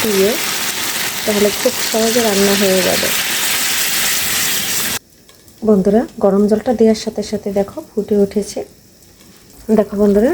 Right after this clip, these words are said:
আমি কিন্তু মাছটা ভেজে নিয়েছি, আর এই যে ছোট ছোট বাচ্চা ইলিশ,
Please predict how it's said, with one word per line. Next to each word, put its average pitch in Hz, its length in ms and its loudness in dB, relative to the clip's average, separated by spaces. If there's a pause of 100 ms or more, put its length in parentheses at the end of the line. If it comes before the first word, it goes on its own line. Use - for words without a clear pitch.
আমি 220 200 6
কিন্তু 190 220 0 (200)
মাছটা 196 400 2
ভেজে 202 280 4
নিয়েছি, 185 340 -2 (680)
আর 175 100 2 (100)
এই 190 120 4
যে 233 140 4
ছোট 208 140 0 (120)
ছোট 202 140 2 (140)
বাচ্চা 185 280 0 (100)
ইলিশ, 208 240 0